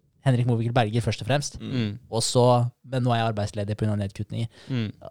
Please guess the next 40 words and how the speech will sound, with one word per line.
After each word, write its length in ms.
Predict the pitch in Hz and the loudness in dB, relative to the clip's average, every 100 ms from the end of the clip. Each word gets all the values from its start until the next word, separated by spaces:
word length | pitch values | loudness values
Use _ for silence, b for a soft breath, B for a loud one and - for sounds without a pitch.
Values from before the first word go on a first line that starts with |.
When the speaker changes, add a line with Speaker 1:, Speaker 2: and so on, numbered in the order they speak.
| - | -4
Speaker 1:
Jeg 220 | 127 139 | 0 2
tror, 120 | 147 | 2
jeg 200 | 147 147 | 2 2
tror, 340 | - 143 156 147 | 4 6 6 6
selv 160 | 151 | 0
om 60 | 135 | 0
det 80 | 135 | 4
høres 380 | 151 123 107 120 | 6 6 4 0
veldig, 240 | 113 113 117 110 | 2 2 2 0
at 60 | 117 | 0
det 60 | |
er 60 | 117 | -2
en 40 | |
subtil 380 | 110 120 - 117 | -2 -4 -4 -6
forskjell, 280 | 117 113 143 | -4 -2 -2
så 100 | 139 | -4
tror 140 | - 120 | -2 -2
jeg 60 | 117 | 0
det 80 | 113 | 0
er 60 | |
en 260 | 113 113 113 - | 0 0 -4 -2
massiv 640 | 135 127 113 - - 135 | 4 6 4 2 -2 -4
forskjell. 300 | 127 - 135 - B B | -4 -2 -4 -4 B B
Speaker 3:
Men 100 | 135 | 4
tror 160 | 139 123 | 6 4
du, 60 | - 131 | 2 -6
tror 160 | 131 127 | -2 0
du 60 | |
ikke 80 | 120 | 4
det 60 | 123 | 4
er 80 | 127 | 4
vanskelig, 580 | 104 101 - - 110 107 | 2 -2 -6 0 2 4
eller 140 | 123 | 4
tror 100 | 123 | 4
du 80 | 113 | 2
ikke 140 | 117 | 2
det 80 | 113 | 4
er 100 | 110 113 | 4 2
veldig 160 | 107 | -2
få 240 | - - | -4 -4